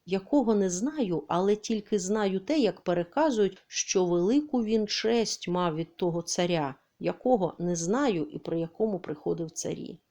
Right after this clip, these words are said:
Ідучи назад, прийшов Кий до Дунаю і вподобав місце собі там, і поставив городок малий.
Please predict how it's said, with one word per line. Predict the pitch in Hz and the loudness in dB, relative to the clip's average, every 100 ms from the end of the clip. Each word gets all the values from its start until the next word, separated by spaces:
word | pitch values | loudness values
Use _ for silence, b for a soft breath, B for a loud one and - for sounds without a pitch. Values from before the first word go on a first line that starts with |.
| _ _ _ _ _ _ _ b | _ _ _ _ _ _ _ b
Ідучи | 190 214 - 269 | -2 -2 0 2
назад, | 262 240 277 302 302 | 2 2 2 2 0
прийшов | 202 208 - 262 247 | 0 0 0 2 0
Кий | - - 254 | 0 -2 0
до | 196 | 0
Дунаю | 202 190 190 277 262 190 | 0 0 2 2 0 0
і | 175 | -2
вподобав | - 185 226 240 208 | -2 2 4 2 2
місце | 214 240 214 - - 151 | 2 2 0 -4 -8 -10
собі | - 160 160 | -8 -8 -8
там, | 160 156 156 147 | -4 -2 -2 -4
і | 170 | -6
поставив | 160 170 - 226 254 254 | -6 -4 -2 0 0 0
городок | 175 175 170 180 202 214 | 0 -2 0 -2 -2 -4
малий. | 214 185 151 143 | -2 -2 -2 -4